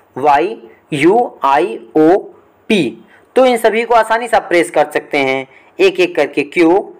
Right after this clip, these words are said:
डब्ल्यू ई आर, फिर last वाले finger से टी को आपको प्रेस करना है, आर और टी को। अब right वाले fingers क्या करेंगे, पी क्यू आई यू वाई।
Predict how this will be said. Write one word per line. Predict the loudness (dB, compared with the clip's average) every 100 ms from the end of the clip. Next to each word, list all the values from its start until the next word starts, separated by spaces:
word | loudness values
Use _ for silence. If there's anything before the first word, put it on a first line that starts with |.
| -4
डब्ल्यू | -2 0 0 -2 -2 -6
ई | -2 -2 -4 -10 -4
आर, | 0 2 0 -4 -20 -12 -4
फिर | 0
last | 0 0 -2
वाले | -4
finger | -2 -2 -2
से | 0
टी | -4 -2 -2 -2 -4 -14 -16 -2
को |
आपको | -2 0 -2
प्रेस | 2 0 2
करना | -2 0 0
है, | 0
आर | 2 2 2
और | 0
टी | -2 -8
को। | -4 -4 -4 -10 _ -20 -20 _
अब | -2 0
right | 0 0
वाले | -2 -2
fingers | -2 -2 0
क्या | 0
करेंगे, | 0 -2 -2 -2
पी | -2 -2 0 -2 -8 _ _
क्यू | 0 4 4 0 -10 -20 -6
आई | 0 0 -2 -10 -14 _ _ -4
यू | 0 2 2 -2 -20 _ _ -8
वाई। | -2 2 0 -2